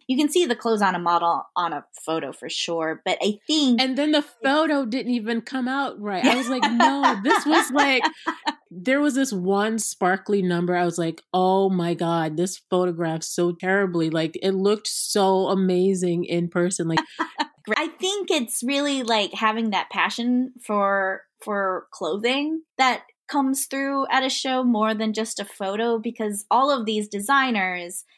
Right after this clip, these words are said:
Speaker 1: yeah, they're all preparing a similar show, but they're all putting so much passion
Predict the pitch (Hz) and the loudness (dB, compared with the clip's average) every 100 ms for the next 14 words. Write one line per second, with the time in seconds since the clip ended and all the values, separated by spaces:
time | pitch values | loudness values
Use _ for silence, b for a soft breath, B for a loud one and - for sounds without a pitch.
0 | b _ 311 277 240 240 247 247 214 202 | b _ 2 4 4 4 2 -2 -4 -2
1 | 202 202 190 180 - 196 - 196 185 180 | -2 0 -2 -6 -8 -6 -4 -4 -2 -2
2 | 175 165 - - 202 180 175 170 165 - | -2 -4 -8 -8 -2 0 0 0 -2 -4
3 | 190 208 - 196 202 202 202 180 _ - | -4 -4 0 4 4 4 2 -4 _ -8
4 | 208 190 180 175 - - 220 202 202 180 | -4 0 -2 -4 -10 -6 -2 0 0 -2
5 | - - 175 180 - 165 160 160 | -4 -2 2 2 0 -4 -4 -6